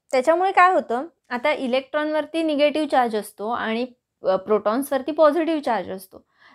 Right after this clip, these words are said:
जर त्या दोघांची संख्या इक्वल झाली, तर याचा अर्थ obviously दोन्ही बॅलन्स होणार ना, त्याच्यामुळे the atoms are generally neutral. ओके, atoms are neutral, electrically न्यूट्रल,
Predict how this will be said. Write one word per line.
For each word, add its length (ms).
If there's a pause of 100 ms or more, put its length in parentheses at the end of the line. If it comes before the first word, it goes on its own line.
जर 100
त्या 220
दोघांची 500
संख्या 360
इक्वल 480
झाली, 420 (320)
तर 40
याचा 420
अर्थ 260
obviously 680 (420)
दोन्ही 240
बॅलन्स 460
होणार 240
ना, 140 (520)
त्याच्यामुळे 560 (380)
the 300
atoms 400
are 200
generally 520 (600)
neutral. 680 (180)
ओके, 200 (440)
atoms 460
are 160 (400)
neutral, 460 (140)
electrically 680 (360)
न्यूट्रल, 460